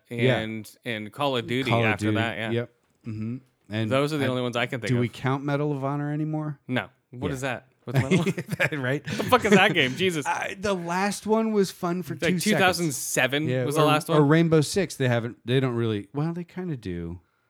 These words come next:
Speaker 1: The
Speaker 2: Uh, well, yeah,
Speaker 1: Every
Speaker 2: that's
Speaker 1: Man for Himself.
Speaker 2: Yeah, that's Every Man. You can shoot your own teammate. That's how Every Man for Himself it is.
Speaker 1: Well, yes, I guess so. But,
Speaker 2: <laughs>
Speaker 1: but that's more for sake of realism, I
Speaker 2: Like,
Speaker 1: think.
Speaker 2: "I want that kill." Boom, shoot your own
Speaker 1: <laughs> Yeah.
Speaker 2: teammate,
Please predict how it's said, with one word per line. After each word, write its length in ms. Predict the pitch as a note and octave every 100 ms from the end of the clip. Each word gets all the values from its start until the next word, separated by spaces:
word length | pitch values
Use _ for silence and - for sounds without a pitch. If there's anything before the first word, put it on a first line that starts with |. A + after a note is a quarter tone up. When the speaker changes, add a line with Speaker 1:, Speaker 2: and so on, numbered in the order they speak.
| _ _ _ _ _
Speaker 1:
The 300 | G#2 F#2 F2+
Speaker 2:
Uh, 640 | B2+ B2 B2 B2 B2+ C3
well, 160 | C3 F#3+
yeah, 140 | G#3+
Speaker 1:
Every 200 | B2+ B2
Speaker 2:
that's 80 | A#2+
Speaker 1:
Man 180 | A2+ A2
for 100 | G#2+
Himself. 400 | G2+ - F2+ F2+
Speaker 2:
Yeah, 140 | F3+
that's 200 | D3+ D#3
Every 200 | E3 D3+
Man. 180 | C#3+ C3+
You 60 | D3
can 140 | D#3+
shoot 200 | - D#3+
your 120 | C#3+
own 100 | C3+
teammate. 420 | A#2+ C3+ B2 G2+ F2+
That's 180 | A2 A#2+
how 60 |
Every 180 | A2 G#2+
Man 220 | G#2+ G#2
for 80 | G#2+
Himself 340 | G2+ G#2 G2+ F2
it 40 |
is. 40 | B2+
Speaker 1:
Well, 300 | G#2+ G2 G#2
yes, 440 | G2+ A#2 A2 -
I 60 | B2+
guess 240 | B2+ B2
so. 360 | - - G#3 C4+
But, 260 | - C4+ -
Speaker 2:
<laughs> 320 | C4+ - - C#4
Speaker 1:
but 80 |
that's 340 | C#3 C#3+ B2+ -
more 240 | D3 B2+ A#2+
for 160 | A2+
sake 240 | - A2+ A2
of 140 | G2+
realism, 500 | B2 C#3+ C#3+ C#3+ C#3+
I 80 | C#3+
Speaker 2:
Like, 120 | D3+
Speaker 1:
think. 260 | C#3+ D3+ - _
Speaker 2:
"I 140 | G#3+ A#3+
want 200 | G3+ E3+
that 200 | D3+ C3+
kill." 300 | D#3+ C3 A2
Boom, 340 | D3 F#3 D#3
shoot 120 | C3 E3
your 140 | C#3+
own 40 | D#3+
Speaker 1:
<laughs> 0 |
Yeah. 60 |
Speaker 2:
teammate, 320 | C#3+ C#3+ C#3